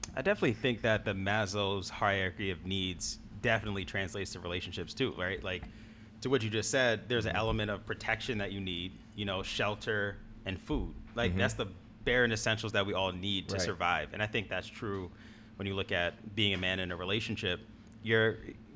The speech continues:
Speaker 1: the expectation historically has been that you will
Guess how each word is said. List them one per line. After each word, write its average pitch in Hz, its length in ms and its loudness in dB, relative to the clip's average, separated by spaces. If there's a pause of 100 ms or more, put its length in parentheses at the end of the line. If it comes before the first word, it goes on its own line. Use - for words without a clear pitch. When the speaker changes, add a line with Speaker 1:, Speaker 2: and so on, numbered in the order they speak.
(140)
Speaker 1:
the 143 160 6
expectation 143 640 6
historically 113 420 4
has 90 100 0
been 95 200 0
that 87 220 0
you 101 240 0
will 95 360 0